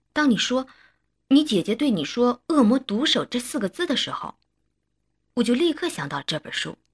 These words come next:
你问我今天一整天去哪儿了，其实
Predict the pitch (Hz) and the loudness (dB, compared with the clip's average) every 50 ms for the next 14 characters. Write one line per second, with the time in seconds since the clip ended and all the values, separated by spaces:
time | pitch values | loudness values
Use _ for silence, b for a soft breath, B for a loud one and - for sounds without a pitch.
0 | _ _ _ _ _ _ _ _ _ _ _ _ _ _ _ _ - 214 190 180 | _ _ _ _ _ _ _ _ _ _ _ _ _ _ _ _ -2 0 0 2
1 | 208 196 160 160 - 202 208 208 202 233 226 226 233 - _ _ _ _ _ - | 2 2 0 0 0 2 2 2 2 2 0 -2 -4 -8 _ _ _ _ _ 4
2 | 285 233 - 165 151 156 202 240 240 285 330 285 208 - - - - - - _ | 4 4 4 2 -2 -2 0 0 0 2 2 0 0 0 -2 -8 -14 -16 -16 _
3 | _ _ _ _ _ _ _ _ _ _ _ - - - 185 180 185 - - 156 | _ _ _ _ _ _ _ _ _ _ _ -8 -6 -4 -2 -2 -2 -2 -2 0
4 | 156 156 170 202 | 0 0 0 -2